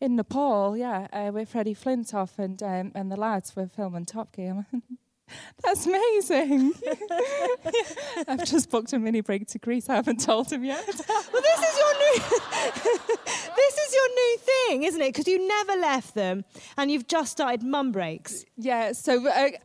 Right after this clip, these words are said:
Speaker 1: probably get onto this, but for those who don't know, my twins are autistic. Um, do, does anyone know about autism? Has anyone heard of autism? Just raise your hand. I can see you all.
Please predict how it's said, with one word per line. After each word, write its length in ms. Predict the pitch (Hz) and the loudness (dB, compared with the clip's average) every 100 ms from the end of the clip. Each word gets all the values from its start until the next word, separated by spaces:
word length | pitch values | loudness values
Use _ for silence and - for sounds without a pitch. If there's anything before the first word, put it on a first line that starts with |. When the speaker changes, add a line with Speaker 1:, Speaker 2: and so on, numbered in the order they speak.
| _ | _
Speaker 1:
probably 260 | 330 294 | -2 0
get 140 | 226 208 | -2 0
onto 260 | 247 - | -2 0
this, 180 | 247 233 | -2 0
but 280 | - 208 240 | 0 -2 -2
for 80 | 277 | -2
those 240 | 262 254 | 0 0
who 60 | 247 | 0
don't 200 | 233 208 | 0 0
know, 100 | 220 | 0
my 160 | 214 208 | 0 0
twins 280 | - 233 214 | -2 -4 -2
are 40 | |
autistic. 800 | 185 180 254 - 180 156 180 - - - - - | -4 -2 -6 -4 -4 -4 -8 -16 -20 -20 -20 -2
Um, 560 | 190 196 196 202 208 - | 2 4 4 2 -2 -4
do, 200 | - 285 | 0 0
does 200 | - 277 | 0 -2
anyone 400 | 294 277 262 247 | 0 2 2 4
know 140 | 247 226 | 4 2
about 220 | 220 214 | 2 2
autism? 380 | 214 208 214 226 | 0 0 -4 -2
Has 100 | 226 | 0
anyone 260 | 240 233 226 | 2 2 2
heard 180 | 220 | 0
of 60 | 190 | 0
autism? 460 | 185 175 185 190 185 | -4 -2 -8 -8 -8
Just 160 | 196 | -6
raise 180 | 214 196 | -4 -2
your 80 | 214 | -2
hand. 280 | 190 165 175 | -2 -2 -6
I 60 | |
can 120 | 180 196 | -8 -10
see 140 | 202 | -8
you 160 | 180 160 | -6 -4
all. 300 | 151 160 | -2 -4